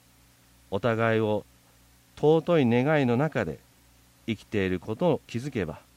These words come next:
悲惨な出来事はなくなっていくでしょう。ですから、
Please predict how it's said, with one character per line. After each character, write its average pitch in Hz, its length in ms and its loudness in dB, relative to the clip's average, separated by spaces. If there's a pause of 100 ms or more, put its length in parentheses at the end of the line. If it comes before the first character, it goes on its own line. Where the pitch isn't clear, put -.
(960)
悲 - 80 -18
惨 101 220 0
な 98 120 2
出 90 120 -4
来 101 120 -10
事 98 240 -6
は 110 80 0
な 98 160 -2
く 123 80 -6
な 143 180 -2
っ - 20 -6
て 127 200 -4
い 123 40 -6
く 135 360 -10
で 90 100 -8
し - 100 -12
ょ 76 120 -12 (1200)
う。 - 40 -8
で 104 80 2
す - 100 -6
か 101 120 0
ら、 101 220 2